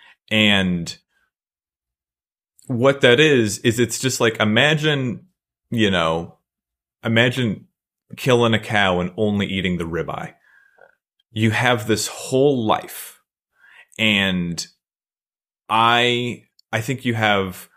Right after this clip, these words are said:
kind of a, not a moral imperative, 'cause I, I don't wanna get into, like, moralistic views of these things, but I think that you have, like, an, a, a imperative to yourself to experience the most out of your life as you can.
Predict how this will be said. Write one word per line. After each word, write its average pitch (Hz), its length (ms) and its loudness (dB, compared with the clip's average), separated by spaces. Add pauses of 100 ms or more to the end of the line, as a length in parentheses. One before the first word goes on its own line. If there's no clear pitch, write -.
(920)
kind 147 220 -2
of 190 100 -2
a, 92 380 0
not 165 200 -2
a 294 80 0
moral 117 440 4
imperative, 95 440 0
'cause 98 140 -4
I, 110 280 2
I 104 40 2
don't 95 140 0
wanna 104 180 0
get 95 180 -2
into, 98 200 -4
like, 92 160 0
moralistic 92 920 0 (840)
views 95 520 0
of 85 120 -4
these 85 240 -2
things, 87 260 -2
but 98 140 0
I 98 40 4
think 120 220 0
that - 120 -2
you 120 140 0
have, 104 300 0
like, 92 220 0
an, 95 320 0 (100)
a, 92 260 -2
a 90 280 -4
imperative 160 560 0
to - 120 -4
yourself - 760 -2 (500)
to 110 180 2
experience 113 680 2
the 101 120 -2
most 92 480 0
out 92 120 0
of 87 140 -2
your 90 140 -2
life 82 280 -4
as 87 180 -10
you 78 120 -10
can. - 480 -12